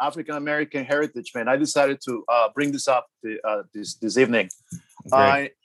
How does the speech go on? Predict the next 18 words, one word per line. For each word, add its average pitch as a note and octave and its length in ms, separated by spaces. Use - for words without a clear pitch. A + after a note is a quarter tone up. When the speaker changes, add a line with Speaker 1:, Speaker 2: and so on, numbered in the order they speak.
Speaker 1:
this E3+ 240
started G3+ 420
as D3+ 160
a C#3 80
community G3+ 400
source F3 400
list C#3+ 420
in B2 140
the A#2+ 80
forums F#3 420
back D3+ 300
in, B2 160
in A#2 120
June F3+ 220
two F3+ 100
thousand D#3+ 380
and C#3+ 100
twenty. B2 420